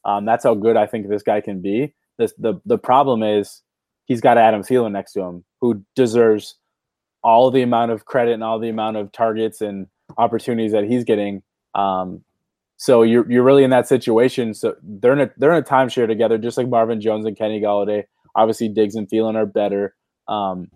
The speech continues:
but we know that they're gonna try to run the ball more. I think what you might see is less targets for Diggs, but the opportunity for bigger plays.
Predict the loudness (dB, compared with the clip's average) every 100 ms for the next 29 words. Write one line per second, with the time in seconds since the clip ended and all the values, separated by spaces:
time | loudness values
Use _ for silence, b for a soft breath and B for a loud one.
0 | _ _ _ _ 0 2 4 4 4 4
1 | 4 4 2 2 2 4 2 0 2 2
2 | 2 2 2 2 0 -2 -2 -10 _ _
3 | 0 0 2 0 2 0 -2 -6 0 2
4 | 2 0 -4 -2 0 -2 -6 _ _ -10
5 | -2 0 0 -2 -2 -2 2 0 0 -8
6 | _ _ _ _ _ _ _ -8 0 0
7 | 2 2 2 0 -4 -6 -6 -6 -4 -2
8 | -2 -4 -4 -4 -4 -10 _